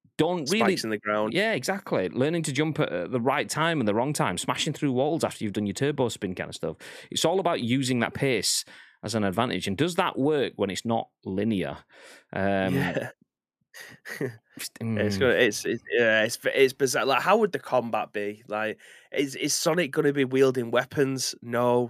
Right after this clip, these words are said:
Speaker 2: he's not. Is he just gonna be jumping on top of things to try and kill them? That's what you'd expect. How does that work? <laughs> I, I, the more I think about it, the more I think it's a stupid fucking idea and why they even bothering. But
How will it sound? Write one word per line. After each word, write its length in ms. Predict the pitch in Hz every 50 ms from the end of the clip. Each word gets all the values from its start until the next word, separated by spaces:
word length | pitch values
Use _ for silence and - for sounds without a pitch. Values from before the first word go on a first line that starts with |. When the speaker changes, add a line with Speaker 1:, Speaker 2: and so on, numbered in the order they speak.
| 123
Speaker 2:
he's 220 | - 117 120 117 127
not. 320 | 120 117 120 120 113 - -
Is 160 | 117 127 127
he 80 | 139 135
just 200 | 135 139 127 -
gonna 140 | 139 131 127
be 120 | 127 123
jumping 360 | 123 - 123 120 123 123 135 127
on 100 | 123 120
top 240 | - 135 120 - 131
of 100 | 127 -
things 300 | - 127 123 123 123 -
to 80 | 123
try 200 | 120 - 123 120
and 80 | 120 113
kill 240 | - 127 120 120 120
them? 180 | 120 120 117 117 _ - - - - _ _ -
That's 220 | 110 107 - - -
what 100 | 120 101
you'd 120 | 120 113
expect. 760 | 104 - - - - - 117 123 - - - - - - - _ _ _ _ _ _ _ _ _ _ _ _ _ _ _ _ _ _ _ _ _ _ -
How 220 | - - 165 165 160
does 140 | 151 139
that 160 | 151 139 - 127
work? 500 | 135 139 139 139 135 123 - - - -
<laughs> 40 | -
I, 560 | 143 135 - - - 160 143 135 175 147 98 - -
I, 140 | 117 135 131 - - 90 117 147
the 160 | 139 135 147
more 200 | 160 196 226 233
I 40 | 202
think 240 | 180 208 196 185 -
about 240 | 135 135 110 104 113
it, 40 |
the 60 | 117 120
more 140 | 131 135
I 40 | 135
think 180 | 131 - 131 120
it's 140 | 113 - -
a 40 |
stupid 340 | 113 - - 120 110 113 107
fucking 320 | - - 107 104 - 107 107
idea 420 | 107 107 107 110 110 107 107 107 - - - - - -
and 100 | 107 117
why 140 | - 104 104
they 80 | 107
even 200 | 107 107 107 107
bothering. 380 | 107 107 107 107 110 110 107 107
But 240 | 110 107 107 101